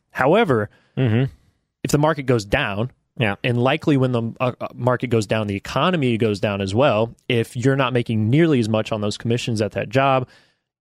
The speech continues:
Speaker 1: you don't wanna have necessarily that payment sitting there. And then you're gonna think, "Oh my goodness, I have this money that I've been investing. I need to pay off my debt now."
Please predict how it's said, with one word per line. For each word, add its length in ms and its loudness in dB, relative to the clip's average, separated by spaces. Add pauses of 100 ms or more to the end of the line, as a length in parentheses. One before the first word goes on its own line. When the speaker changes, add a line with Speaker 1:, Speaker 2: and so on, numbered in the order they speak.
(120)
Speaker 1:
you 140 4
don't 200 2
wanna 240 2
have 300 -2
necessarily 640 0
that 240 -2
payment 400 -4
sitting 280 -4
there. 280 -2
And 160 0
then 80 4
you're 120 4
gonna 180 2
think, 360 -2
"Oh 140 0
my 140 0
goodness, 320 0
I 80 0
have 180 -2
this 160 0
money 280 2
that 120 4
I've 140 0
been 100 2
investing. 560 2 (360)
I 200 0
need 240 0
to 240 2 (280)
pay 200 2
off 180 0
my 140 -2
debt 300 0
now." 480 -2